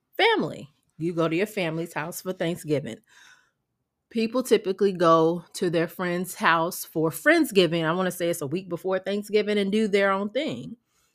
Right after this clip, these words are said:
So, I mean, what's the problem with having things like that? There's nothing wrong with that.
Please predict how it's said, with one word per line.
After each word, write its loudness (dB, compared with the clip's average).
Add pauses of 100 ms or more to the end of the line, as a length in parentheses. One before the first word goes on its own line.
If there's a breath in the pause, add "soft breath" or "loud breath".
(120)
So, 0
I 4
mean, 0
what's 2
the 0
problem 0
with -4
having -2
things -10
like -14
that? -8
There's -6
nothing -4
wrong -6
with -8
that. -20